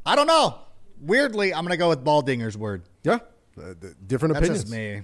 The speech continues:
Speaker 2: Yeah, we,
Speaker 1: Yeah.
Speaker 2: we like Baldy. We know and
Speaker 1: No
Speaker 2: trust
Speaker 1: offense
Speaker 2: Baldy.
Speaker 1: to Duke, though. He's, he's lovely.
Speaker 2: Yeah, also love Duke Mayweather. Uh, D J Moore, currently wide receiver twenty-five. True or false,
Speaker 1: Yeah.
Speaker 2: Moore will finish the season in the top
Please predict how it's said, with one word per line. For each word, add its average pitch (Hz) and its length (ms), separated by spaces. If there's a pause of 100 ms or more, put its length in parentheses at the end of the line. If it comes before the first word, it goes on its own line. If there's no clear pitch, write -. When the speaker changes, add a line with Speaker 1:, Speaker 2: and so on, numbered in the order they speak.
(160)
Speaker 2:
Yeah, 123 100
we, 120 180
Speaker 1:
Yeah. - 140
Speaker 2:
we 156 80
like 175 180
Baldy. 135 300
We 151 140
know 147 140
and 131 100
Speaker 1:
No 175 100
Speaker 2:
trust 180 140
Speaker 1:
offense 160 240
Speaker 2:
Baldy. 110 160
Speaker 1:
to - 80
Duke, 98 140
though. 90 140
He's, 110 300
he's 104 180
lovely. 90 320
Speaker 2:
Yeah, 214 200
also 147 240
love 131 160
Duke 143 160
Mayweather. 107 360
Uh, 123 260
D 110 200
J 170 140
Moore, 175 240
currently 185 320
wide 165 180
receiver 147 240
twenty-five. 151 440 (100)
True 220 200
or 208 80
false, 170 360
Speaker 1:
Yeah. - 80 (220)
Speaker 2:
Moore 143 280
will 196 160
finish 180 320
the 151 100
season 156 480
in 131 120
the 123 80
top - 360